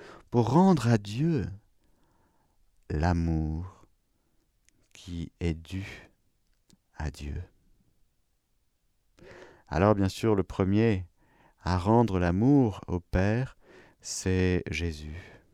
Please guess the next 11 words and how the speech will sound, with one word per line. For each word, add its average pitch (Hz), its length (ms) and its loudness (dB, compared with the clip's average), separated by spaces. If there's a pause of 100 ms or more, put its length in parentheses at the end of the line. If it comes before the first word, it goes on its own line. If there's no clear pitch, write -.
(640)
dans 87 200 -6
son 85 240 -6
humanité. 82 680 -4 (640)
C'est 95 500 0 (360)
Marie, 87 560 0 (760)
l'Immaculée. 87 960 -2 (1600)
Et 82 120 0
puis, 123 380 2
à 98 60 6
la 90 100 4
suite - 520 -4